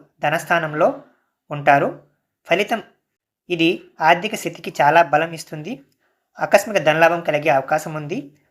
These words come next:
కుటుంబంలో శుభకార్యాలు, వాగ్దాటి పెరుగుదల ఎక్కువగా ఉంటుంది. పాత అప్పులు తీరే అవకాశాలు కూడా కనిపిస్తున్నాయి. మే రెండు వేల ఇరవై ఆరు తర్వాత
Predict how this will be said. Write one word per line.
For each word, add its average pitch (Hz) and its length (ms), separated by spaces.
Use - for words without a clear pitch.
కుటుంబంలో 202 500
శుభకార్యాలు, 170 680
వాగ్దాటి 156 440
పెరుగుదల 160 380
ఎక్కువగా 156 460
ఉంటుంది. 156 500
పాత 175 220
అప్పులు 190 260
తీరే 170 220
అవకాశాలు 156 420
కూడా 151 140
కనిపిస్తున్నాయి. 147 800
మే 185 160
రెండు 175 160
వేల 185 120
ఇరవై 156 240
ఆరు 185 140
తర్వాత 147 420